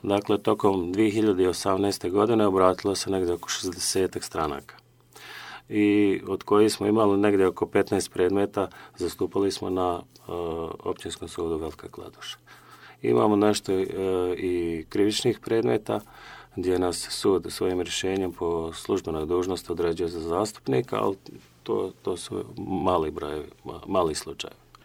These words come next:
Da vam kažem, ne, ne, ne možemo sad govoriti o nekom apsolutnom uspjehu. O, opet ostaje do organa, do suda kako će donijeti odluku i-, ili presudu,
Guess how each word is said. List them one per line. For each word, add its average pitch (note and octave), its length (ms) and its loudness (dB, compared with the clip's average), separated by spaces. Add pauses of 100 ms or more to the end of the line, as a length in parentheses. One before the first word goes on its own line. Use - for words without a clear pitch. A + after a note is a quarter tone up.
(140)
Da G#2 120 0
vam A2+ 160 0
kažem, G2+ 400 2
ne, A2+ 260 0
ne, G2+ 180 -2
ne A2+ 140 4
možemo A#2+ 380 4
sad G#2+ 200 2
govoriti G#2+ 480 4
o G2+ 160 2
nekom G2+ 380 -2
apsolutnom F2 640 0
uspjehu. E2+ 480 -6 (560)
O, F2+ 520 -6
opet F#2+ 280 -4
ostaje G2 380 2
do F#2 160 4
organa, F#2+ 480 2 (100)
do F2+ 160 -2
suda F#2+ 380 -2
kako - 260 -6
će - 140 -8
donijeti F#2 400 -2
odluku E2 340 -2
i-, D#2+ 120 -6 (180)
ili F2+ 160 -6
presudu, F2 460 -4